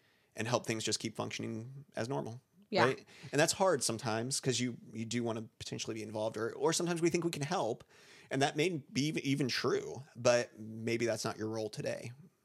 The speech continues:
Speaker 2: Yeah.
Speaker 1: You know?
Speaker 2: And then, yeah, I think that's <laughs> it. We don't all wanna respond. So then we have a lot of crisis going on.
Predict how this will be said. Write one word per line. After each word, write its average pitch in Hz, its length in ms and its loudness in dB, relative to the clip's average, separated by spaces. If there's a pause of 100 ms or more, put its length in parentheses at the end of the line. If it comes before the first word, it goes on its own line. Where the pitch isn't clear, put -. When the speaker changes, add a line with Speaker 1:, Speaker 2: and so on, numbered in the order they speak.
(140)
Speaker 2:
Yeah. 165 200 8 (160)
Speaker 1:
You 151 80 -4
know? 113 120 -2 (200)
Speaker 2:
And 190 120 6
then, 180 160 6
yeah, 160 160 6
I 123 60 2
think 185 140 2
that's 165 180 2
<laughs> 170 80 4
it. 208 100 6
We 202 120 4
don't 185 180 4
all 185 160 2
wanna 180 140 0
respond. 165 360 0
So - 100 -6
then 156 100 -2
we 156 80 -6
have 156 180 -6
a - 20 -12
lot 180 140 4
of 170 60 -4
crisis - 340 -4
going 135 220 -8
on. 139 260 0